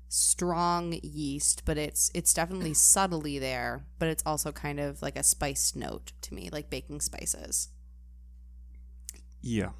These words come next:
Speaker 2: same here.
Speaker 1: Like, I really wanna drink this with, like, a piece of chocolate babka or something like that, 'cause that just sounds <laughs> really good with this.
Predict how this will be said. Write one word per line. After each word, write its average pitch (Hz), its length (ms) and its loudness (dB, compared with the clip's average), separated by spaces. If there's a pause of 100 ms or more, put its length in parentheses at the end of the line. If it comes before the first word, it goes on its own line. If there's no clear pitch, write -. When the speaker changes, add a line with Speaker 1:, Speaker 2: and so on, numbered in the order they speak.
(500)
Speaker 2:
same - 280 -10
here. - 180 -10 (720)
Speaker 1:
Like, 180 160 -8
I 170 60 -4
really 175 280 2
wanna 165 240 0
drink 156 260 -6
this 160 200 0
with, 151 140 -6
like, 151 140 -4
a 151 60 -4
piece - 380 -4
of 151 100 -4
chocolate - 440 -6
babka 135 500 -8
or 147 60 -8
something - 360 -6
like 139 240 -10
that, - 340 -8
'cause 165 160 -8
that 147 160 -4
just - 180 4
sounds 147 320 -2
<laughs> - 20 2
really 170 200 -2
good 160 240 -4
with - 180 -10
this. - 460 -4